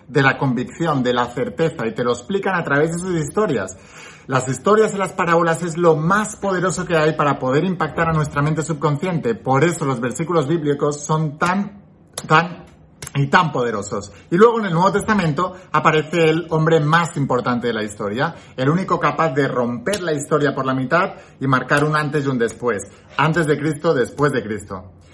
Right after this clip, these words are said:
Nadie más lo ha hecho en la historia moderna, nadie más, y es porque era el gran metafísico, una persona que dominaba los principios del mundo metafísico cuántico para obtener lo que deseas en el mundo físico y material.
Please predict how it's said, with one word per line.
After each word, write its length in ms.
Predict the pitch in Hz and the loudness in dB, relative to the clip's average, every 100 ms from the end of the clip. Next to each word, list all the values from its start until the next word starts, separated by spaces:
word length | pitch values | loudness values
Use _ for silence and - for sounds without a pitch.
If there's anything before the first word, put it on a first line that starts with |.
| - - - - | -20 -20 -12 0
Nadie 400 | 147 175 185 175 | 4 4 2 0
más 240 | 180 160 | 0 2
lo 100 | 160 | 2
ha 80 | 151 | 4
hecho 220 | 160 - | 0 -2
en 80 | 160 | -2
la 80 | 131 | -2
historia 320 | - 147 143 | 0 2 2
moderna, 560 | 131 120 107 104 98 123 | 2 2 0 -4 -6 -4
nadie 480 | 135 160 156 160 | 2 2 2 2
más, 340 | 143 120 98 - | 0 0 -2 -4
y 100 | 139 | 2
es 160 | 151 147 | 2 2
porque 240 | 151 - | -2 0
era 220 | 156 160 - | 0 0 -2
el 180 | 120 | -6
gran 360 | 120 127 151 160 | -2 0 -2 -4
metafísico, 1040 | 123 131 151 143 - 165 - 117 110 101 98 | -4 -2 0 -2 -2 -4 -4 -8 -6 -6 -4
una 200 | 135 143 | -2 0
persona 340 | 143 160 156 | -2 -2 -2
que 140 | 143 117 | -2 0
dominaba 580 | 123 120 120 156 175 | 0 0 0 2 0
los 160 | 175 131 | 0 -4
principios 480 | - 123 151 143 151 | -4 -6 -4 -2 -2
del 140 | 127 | -2
mundo 240 | 127 143 139 | -2 -2 -2
metafísico 600 | 117 107 156 156 175 170 | -2 -4 -4 -2 -2 0
cuántico 520 | 165 160 170 170 165 | 0 0 -2 -2 -2
para 160 | 123 | -2
obtener 320 | 113 120 123 135 | -2 -2 -2 -2
lo 100 | 143 | 0
que 80 | |
deseas 460 | 143 139 135 127 127 | 0 -2 -4 -4 -4
en 80 | 117 | -2
el 60 | |
mundo 260 | 113 123 113 | -2 -2 -2
físico 480 | - 139 147 - 143 - | -2 -4 -4 -4 -4 -2
y 80 | |
material. 560 | 131 131 131 117 104 92 | 0 0 0 0 -2 -4